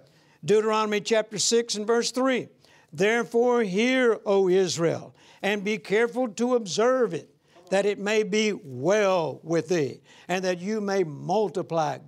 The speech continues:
greatly." And if you keep reading, he says, "If you will listen to what I'm saying and observe to do it, be obedient," he says, "you will build goodly houses. You'll, you'll wind up with vineyards you didn't plant. You'll wind up with wells you didn't dig.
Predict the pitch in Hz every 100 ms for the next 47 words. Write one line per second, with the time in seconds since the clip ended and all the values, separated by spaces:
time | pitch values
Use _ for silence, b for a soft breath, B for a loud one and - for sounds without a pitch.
0 | 127 135 175 180 156 127 - _ B B
1 | B 165 156 185 190 196 190 170 196 214
2 | 226 - b - 185 196 190 180 147 196
3 | 208 196 190 170 202 208 247 240 262 262
4 | 226 220 214 220 b b b - 190 185
5 | 156 175 220 233 262 240 226 208 185 208
6 | 233 226 214 202 208 _ _ b b b
7 | 196 - 196 180 b b 170 190 180 160
8 | 185 175 156 185 196 202 180 202 220 233
9 | 233 - _ _ b b b b 165 185
10 | - 180 190 175 196 208 214 220 208 147
11 | 131 214 226 233 220 180 220 240 233 202
12 | 175 226 247 - b b b 185 196 190
13 | 196 214 214 226 208 131 160 233 240 240
14 | 190 226 240 240 226 226 247 254